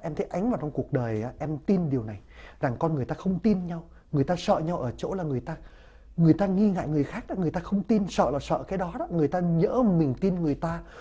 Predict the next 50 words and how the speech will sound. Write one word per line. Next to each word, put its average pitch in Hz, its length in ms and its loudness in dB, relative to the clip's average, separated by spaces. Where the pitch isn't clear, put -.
rồi 143 180 8
người 127 160 4
ta 175 120 -2
không 196 260 2
như 202 100 2
mình 160 300 2
tin 202 280 2
thì 165 160 2
thế 208 200 2
nào? 175 280 2
Chính 262 220 10
cái 269 80 6
nỗi 233 140 4
hoang 220 400 2
mang 220 300 6
đó, 202 120 0
đúng 214 180 8
là 190 60 0
cái 202 140 2
chữ 247 100 0
hoang 208 400 2
mang 196 240 2
đó, 185 180 2
làm 156 300 6
cho 160 100 -2
con 175 160 2
người 131 180 2
ta 160 300 -2
đi 165 220 4
đến 156 240 2
cái 220 120 -2
sự - 440 0
đố 175 340 6
kỵ, 196 300 0
hiềm 135 260 2
nghi 180 220 0
cũng 208 200 -4
như 208 80 2
chia 190 240 0
rẽ. 202 260 -2
Thế 240 200 8
thì 156 340 2
anh 196 200 2
nghĩ 226 120 2
cái 240 200 -2
tốt 277 180 4
nhất 311 300 2
mình 143 720 0
có 214 100 0
thể 113 360 -6